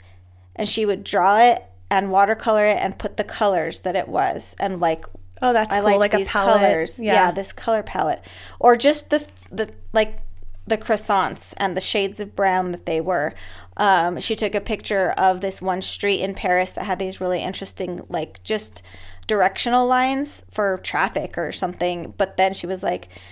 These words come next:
Speaker 1: "Found this inspiration." And then she, she's a ceramicist, which means she makes like, ceramic pottery and
Speaker 2: Mm-hmm.
Speaker 1: stuff, um, as well as being, like, a, an artist in other ways. But she was like, "I found this inspiration, and then I made this, and it's a pot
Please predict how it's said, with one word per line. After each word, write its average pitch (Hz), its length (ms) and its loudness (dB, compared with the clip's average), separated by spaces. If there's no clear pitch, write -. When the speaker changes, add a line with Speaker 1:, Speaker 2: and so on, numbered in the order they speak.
Speaker 1:
"Found 262 280 6
this 294 160 2
inspiration." 269 600 0
And 202 120 -2
then 214 80 -4
she, - 360 -6
she's 240 300 -2
a 226 100 4
ceramicist, 208 840 0
which - 180 -8
means 185 180 -4
she 180 240 -6
makes 175 480 -6
like, - 180 -4
ceramic 185 480 0
pottery 190 320 -4
and 214 100 -2
Speaker 2:
Mm-hmm. 285 80 6
Speaker 1:
stuff, 294 220 4
um, 196 560 2
as 202 180 2
well 180 200 6
as 180 160 2
being, 170 280 -2
like, 180 180 -4
a, 180 180 -2
an 196 120 -4
artist 185 600 0
in 190 100 -2
other 185 240 2
ways. 185 360 2
But 196 300 6
she 226 120 0
was 208 120 0
like, 208 200 0
"I 214 40 -6
found 262 280 4
this 285 160 2
inspiration, 269 580 0
and 208 200 0
then 240 120 4
I 240 120 4
made 233 280 -2
this, 240 340 2
and 202 180 0
it's 214 180 -6
a 254 80 2
pot - 480 2